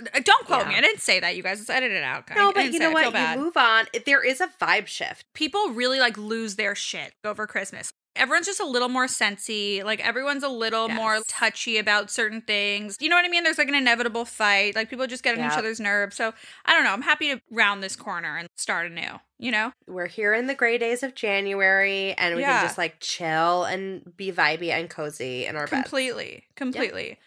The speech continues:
Speaker 1: Okay, so a couple other things that I think are out, and then we'll get to some other stuff. Restaurants where you have to order at the counter.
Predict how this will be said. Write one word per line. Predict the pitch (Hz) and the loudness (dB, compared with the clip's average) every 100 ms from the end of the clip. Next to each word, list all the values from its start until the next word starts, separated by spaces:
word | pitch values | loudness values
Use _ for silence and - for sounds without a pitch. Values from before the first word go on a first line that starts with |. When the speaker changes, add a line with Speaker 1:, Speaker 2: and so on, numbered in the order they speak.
| _ _ | _ _
Speaker 1:
Okay, | 262 277 | 2 2
so | 247 | 2
a | 269 | -2
couple | 311 349 370 | 0 2 4
other | 269 262 | 4 4
things | 277 254 | 0 0
that | 233 | 0
I | 220 | -2
think | 226 | -2
are | 220 - | -2 0
out, | 190 139 - | 0 -2 -6
and | - 226 | -10 -8
then | 214 | -8
we'll | |
get | 208 196 | -6 -6
to | 220 | -8
some | 214 196 | -10 -10
other | - | -10
stuff. | - - - _ _ _ _ - | -12 -10 -12 _ _ _ _ 0
Restaurants | 254 294 - 415 381 | 2 4 2 0 2
where | 330 | 0
you | 311 | 4
have | 294 277 | 2 2
to | |
order | 247 262 | 0 2
at | 262 | 0
the | 254 | -2
counter. | 254 247 262 - | -2 -2 -2 -10